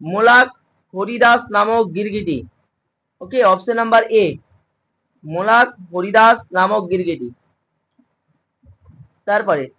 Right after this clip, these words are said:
নাম্বার সাতাশ বলছে বাস্তুতন্ত্রের শক্তি সর্বদা, বাস্তুতন্ত্রের শক্তি সর্বদা কি? একমুখী, তাহলে অপশন নাম্বার এ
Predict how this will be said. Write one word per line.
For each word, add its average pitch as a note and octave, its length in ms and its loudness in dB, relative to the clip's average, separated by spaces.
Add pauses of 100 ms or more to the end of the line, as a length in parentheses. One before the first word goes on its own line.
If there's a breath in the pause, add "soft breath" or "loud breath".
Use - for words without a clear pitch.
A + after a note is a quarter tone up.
(100)
নাম্বার A3 360 0
সাতাশ F#3+ 380 2 (1900)
বলছে E3+ 240 -10
বাস্তুতন্ত্রের C4 840 0 (640)
শক্তি A#3+ 360 -4
সর্বদা, A3 480 4 (1800)
বাস্তুতন্ত্রের C4 800 -2
শক্তি A3+ 300 -8
সর্বদা A3 420 0
কি? A#3 180 -10 (560)
একমুখী, F#3+ 640 -4 (500)
তাহলে F#3 200 -4
অপশন F#3 420 -2
নাম্বার G#3 280 2 (600)
এ F#3+ 160 -6